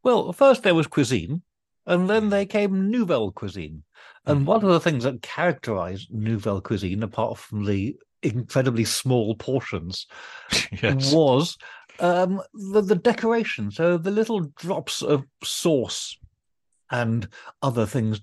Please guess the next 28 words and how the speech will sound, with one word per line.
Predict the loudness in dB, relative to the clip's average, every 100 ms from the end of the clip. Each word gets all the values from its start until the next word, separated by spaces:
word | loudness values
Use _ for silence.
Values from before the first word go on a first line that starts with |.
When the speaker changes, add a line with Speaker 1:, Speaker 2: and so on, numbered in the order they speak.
| _
Speaker 1:
dotted | 0 2 0
around | 4 4 4 2 0
your | 0 0 -2
plate | -4 -4 -4 -10
in | -4 0
a, | 0
in | 0 -2
an | -2 -2
Speaker 2:
Hmm. | -2
Speaker 1:
artistic | -2 -2 -6 -6 -4 -4 -2
way. | -4 -4 -14 _ _
Speaker 2:
Mm-hmm. | -12 -12 -14 -18 -20 _ _ _ _ -4
Speaker 1:
But | 0
the | 0
trouble | 0 0 0 2
is, | 0 -2 -8 -16 -20 -20 _ _ -2
they | 0
don't | 2 2
move | 2 0 0
around. | 0 0 -2 -4 -14 _ _ _ _ _ _ _ _ _ _ _ _ -20 -6
Well, | 2 4 6
that | 6 4
Speaker 2:
That's | 4
a | 2
Speaker 1:
could | 2 4
come | 6 6
to |
Speaker 2:
problem, | 4 2 0